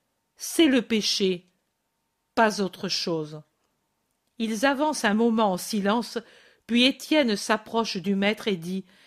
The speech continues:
Je devrais te dire une chose. J'espérais que tu me la demanderais, mais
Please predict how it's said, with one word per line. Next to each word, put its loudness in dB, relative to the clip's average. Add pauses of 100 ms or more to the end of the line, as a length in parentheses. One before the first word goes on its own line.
(460)
Je -8
devrais -2
te -4
dire -2
une 2
chose. -4 (400)
J'espérais -2
que -4
tu -4
me 0
la 2
demanderais, -2 (520)
mais 0